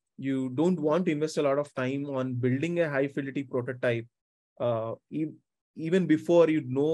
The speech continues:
or don't know whether it works or not, right? You learn more about it in your bigger projects. But for this project, all I'm asking is a low fidelity prototype. There is no way you'll have to go and build a big three D model and all that. There are some people who have done three D and all, but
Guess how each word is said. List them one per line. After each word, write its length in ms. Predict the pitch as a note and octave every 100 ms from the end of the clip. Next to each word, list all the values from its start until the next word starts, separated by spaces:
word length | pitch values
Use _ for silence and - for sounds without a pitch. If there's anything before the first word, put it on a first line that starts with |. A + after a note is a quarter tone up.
| D#3
or 140 | C#3+
don't 260 | B2+ C3 D3
know 100 | D3
whether 200 | C3+ C3
it 140 | B2
works 260 | A#2+ A2+ -
or 80 | G2+
not, 200 | F#2 - _ _ _ _ _ -
right? 220 | A#2+ B2 - _ _ _
You 80 | -
learn 200 | F#3 G#3
more 160 | F3 E3+
about 260 | E3 D#3+
it 140 | D#3+ D#3
in 120 | D3
your 140 | C#3+
bigger 240 | B2+ B2+ C#3
projects. 600 | C3+ A#2 A#2+ - - - _ _ _ _ _
But 280 | D#3+ D#3+ -
for 120 | F3
this 240 | D#3 G#3 G#3
project, 460 | F#3 F3+ F3 F#3
all 200 | - C#3
I'm 180 | E3 E3+
asking 260 | D3+ - D#3+
is 100 | D3+
a 60 |
low 160 | C#3 C3+
fidelity 280 | C#3 C3 B2+
prototype. 460 | A#2+ A2 G2+ G#2
There 120 | B2+
is 440 | A2+ - - - -
no 360 | B2+ B2 C#3 F3
way 140 | E3+
you'll 180 | E3+ D3+
have 180 | C#3+ C#3
to 80 | C#3+
go 180 | C3 C3
and 240 | C3 A#2+
build 240 | B2 B2+
a 80 | C3+
big 320 | B2 A#2+ A#2+ - _ _ _ _
three 220 | - C3+ C3+
D 80 |
model 460 | C#3 B2+ A#2+ B2 B2+
and 120 | A#2
all 220 | A2+ A2 G#2
that. 120 | - - _ _ _ _ _ -
There 120 | D#3+
are 100 | G#3
some 180 | G#3 F#3
people 240 | F#3 G3
who 80 | F3+
have 120 | D#3+
done 160 | D#3+ D#3+
three 160 | D3+
D 80 | D3+
and 120 | C#3+
all, 100 | G#3
but 280 | G#3 F#3+ F#3